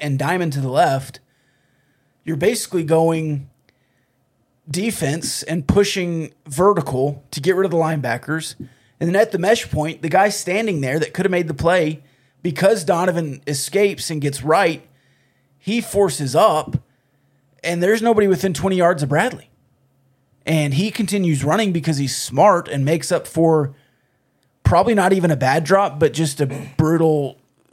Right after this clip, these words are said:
moment to drop something early in the game. Uh, really impressed with that play call. There was another one early where the, you get in dime. Oh, uh, the Miles Price touchdown play. Whew. Chef's kiss. That's another stacked,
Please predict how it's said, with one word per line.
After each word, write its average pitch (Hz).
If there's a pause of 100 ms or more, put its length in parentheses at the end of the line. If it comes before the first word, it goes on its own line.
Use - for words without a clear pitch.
(280)
moment 160
to 160
drop 185
something 202
early 165
in 160
the 151
game. 151 (1600)
Uh, 131
really 220
impressed 190
with 151
that 160
play 160
call. 151
There 160
was 208
another 165
one 143
early 131
where 135
the, 135
you 147
get 156
in 156
dime. 151
Oh, 180
uh, 151
the 160
Miles 226
Price 180
touchdown -
play. 123 (1000)
Whew. - (580)
Chef's -
kiss. - (720)
That's 170
another 151
stacked, -